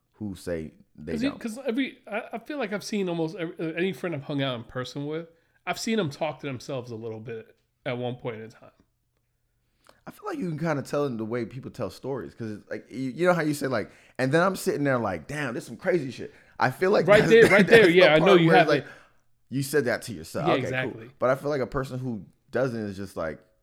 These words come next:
Speaker 2: Actually, you know what? That's true, because this, now I gotta ask somebody this, 'cause every time I'm telling them a story and I say some shit like that, they're like, "You said that out loud?" And I was like,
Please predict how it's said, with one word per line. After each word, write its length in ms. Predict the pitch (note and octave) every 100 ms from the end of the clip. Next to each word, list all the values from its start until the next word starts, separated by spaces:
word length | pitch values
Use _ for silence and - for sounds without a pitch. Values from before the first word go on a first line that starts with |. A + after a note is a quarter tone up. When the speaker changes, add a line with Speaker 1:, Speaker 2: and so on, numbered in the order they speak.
| _ _ _
Speaker 2:
Actually, 240 | D#4 D#4+ D#4
you 40 |
know 100 | D#4+
what? 100 | D#4+
That's 160 | D#4+ E4
true, 240 | - E4
because 420 | F#3+ F3+ G3+ D#3+ _ _
this, 300 | - F#3 - _ _ _ _ _ -
now 160 | A3
I 60 | B3
gotta 160 | F3
ask 220 | D#3 D#3+ -
somebody 300 | C3+ B2+ A#2+
this, 180 | A#2+
'cause 120 | - D3+
every 160 | G3
time 200 | G#3+ G3 E3+
I'm 100 | D3+
telling 220 | E3 E3
them 100 | D#3
a 40 |
story 300 | D3+ D3+ D#3+
and 100 | D#3
I 60 | C#3
say 220 | - D3
some 140 | D3+
shit 140 | E3+ F#3
like 160 | F#3
that, 180 | G3+ G3+
they're 80 | F3
like, 260 | F3 C#3+ C#3 - -
"You 100 | D#3+
said 200 | - G#3
that 100 | A#3+
out 140 | G#3
loud?" 260 | A2 A#2 - _ _ _ _ _ -
And 80 |
I 40 | F#3
was 80 | D#3+
like, 180 | C#3+